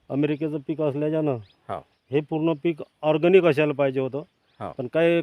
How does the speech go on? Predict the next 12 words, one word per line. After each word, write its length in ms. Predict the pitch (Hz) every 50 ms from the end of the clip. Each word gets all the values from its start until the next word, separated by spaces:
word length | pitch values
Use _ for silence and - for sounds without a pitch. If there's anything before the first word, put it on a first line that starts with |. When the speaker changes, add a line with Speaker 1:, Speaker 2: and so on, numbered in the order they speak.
| - -
Speaker 1:
कास्तकार 400 | 151 147 - - 165 160 160 156
लोक 540 | 160 160 151 143 156 156 156 156 151 139 - -
कंजूसी 360 | 147 147 147 151 139 151 151
करून 420 | - 151 143 143 143 143 143 143 147 156 - - _ -
आणि 580 | 143 135 139 139 143 143 143 139 139 139 135 135 - _ _ _ _ _ _ _ _ -
त्याला 240 | 135 131 139 143 -
ऑग-, 320 | - 135 139 139 143 151 -
ऑर्गॅनिक 460 | 131 135 143 143 151 160 165 147 160
न 120 | 160 151
करता 340 | 131 143 135 131 117 135 131
रसायन 400 | 131 139 139 - 160 156 156 147
करतात. 360 | 127 127 120 110 - 117 107